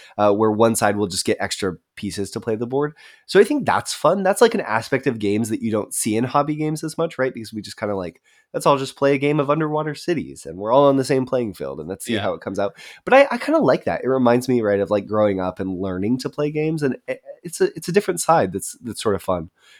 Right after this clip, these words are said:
Speaker 1: Um,
Speaker 2: And sometimes being better at games makes them more fun to play,
Speaker 1: Sure.
Speaker 2: right? Like, we see
Speaker 1: Yeah.
Speaker 2: that in, like, the fighting video games that we play a lot,
Speaker 1: Yeah.
Speaker 2: right?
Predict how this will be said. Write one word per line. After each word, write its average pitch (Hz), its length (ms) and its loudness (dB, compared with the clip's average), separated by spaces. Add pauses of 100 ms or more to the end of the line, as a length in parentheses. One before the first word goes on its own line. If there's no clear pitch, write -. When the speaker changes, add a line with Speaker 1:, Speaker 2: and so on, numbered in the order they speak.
(160)
Speaker 1:
Um, 98 180 4
Speaker 2:
And - 100 -4
sometimes 220 680 -6
being 135 540 -6
better 120 500 -2 (120)
at 113 320 -6
games 107 720 -10
makes 110 400 -10
them 107 240 -8
more 104 260 -6
fun 104 520 -6
to - 160 -10
play, 90 380 -10
Speaker 1:
Sure. 135 300 4
Speaker 2:
right? 110 260 -4
Like, 123 140 -6
we 151 160 2
see 120 100 -2
Speaker 1:
Yeah. - 80 2
Speaker 2:
that 120 200 2
in, 113 60 -10
like, 113 200 -8
the 110 260 -4 (180)
fighting 123 400 0
video 113 400 -2
games 110 320 -6
that 107 120 -2
we 113 160 -6
play 110 220 -6
a 107 80 -6
lot, 87 260 -6
Speaker 1:
Yeah. 117 140 0
Speaker 2:
right? - 180 0